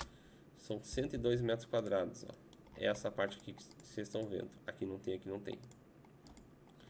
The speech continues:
Cento e dois metros quadrados. Inclinação do telhado, quinze por cento. Tipo telha metálica, tá?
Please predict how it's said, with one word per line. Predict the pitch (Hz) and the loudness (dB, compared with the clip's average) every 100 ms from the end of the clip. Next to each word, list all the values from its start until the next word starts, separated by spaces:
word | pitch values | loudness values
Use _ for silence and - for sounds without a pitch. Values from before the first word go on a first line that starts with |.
| - - - - - - - | -18 -18 -18 -18 -18 -18 -14
Cento | - - 113 131 | -4 4 4 4
e | |
dois | 104 98 101 | 4 4 4
metros | 101 101 | 4 4
quadrados. | - 143 131 139 139 - - - | 4 6 8 8 6 -4 -8 -4
Inclinação | 147 165 156 151 165 | 0 4 6 6 4
do | 156 | 6
telhado, | 156 131 117 98 - - - - - - - - - - - - - - - | 8 10 10 10 4 -8 -16 -20 -20 -20 -20 -18 -18 -18 -20 -20 -20 -20 -2
quinze | 101 101 | 0 0
por | 101 107 | -2 0
cento. | - 123 139 - - - | 6 6 6 -4 -16 -12
Tipo | - 123 | -6 -6
telha | - 127 127 | 2 4 6
metálica, | 131 127 92 90 87 | 4 4 2 2 -2
tá? | 87 - | -2 -2